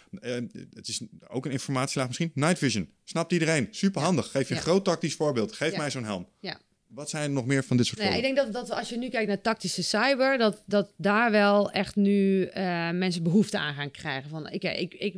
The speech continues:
Speaker 2: ik moet in een, eh, urban environment gaan optreden. Ik wil gewoon een pineapple op een router kunnen plaatsen om even te kijken van, oké, hoeveel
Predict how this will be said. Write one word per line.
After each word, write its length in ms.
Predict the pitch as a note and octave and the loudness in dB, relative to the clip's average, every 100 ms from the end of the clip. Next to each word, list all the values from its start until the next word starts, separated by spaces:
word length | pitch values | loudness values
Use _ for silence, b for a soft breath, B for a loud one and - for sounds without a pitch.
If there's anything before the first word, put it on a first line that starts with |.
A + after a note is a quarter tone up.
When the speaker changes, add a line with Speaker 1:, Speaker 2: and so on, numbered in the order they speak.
| - | -10
Speaker 2:
ik 140 | G#3+ | -8
moet 200 | F#3 G#3+ | -4 -2
in 100 | G#3 | -2
een, 180 | F3 D#3 D3+ D3 C#3+ - | -2 -4 -6 -6 -6 -4
eh, 80 | G#3 | -2
urban 160 | F#3 | 0
environment 460 | D#3+ D#3 F3 D3+ C#3+ | -2 -4 -4 -6 -8
gaan 160 | D#3 | -10
optreden. 600 | - A3+ B3+ A#3 A3+ B3 B3+ B B | -10 -8 -8 -6 -6 -6 -10 B B
Ik 140 | F3+ | -10
wil 240 | D#3+ G#3 G#3 | -2 0 0
gewoon 180 | G#3 F#3+ | -2 -4
een 140 | - | -2
pineapple 640 | G#3 A3+ A#3 A3+ A3+ A3+ A3+ - | -2 -2 -4 -8 -8 -6 -6 -6
op 140 | F#3 | -6
een 120 | E3 | -4
router 320 | E3 G#3 G#3+ | -2 -2 -2
kunnen 220 | A3 G#3 - | -6 -6 -4
plaatsen 540 | G3+ G3 G3 G#3 F3+ | -4 -4 -6 -8 -6
om 80 | F#3+ | -4
even 180 | F3 - | -6 -6
te 60 | |
kijken 260 | - G3 F#3+ | -2 0 0
van, 140 | F3 | -4
oké, 180 | E3 D#3+ | -2 0
hoeveel 580 | F3+ F#3 F#3+ F#3 F3+ | 4 4 2 2 0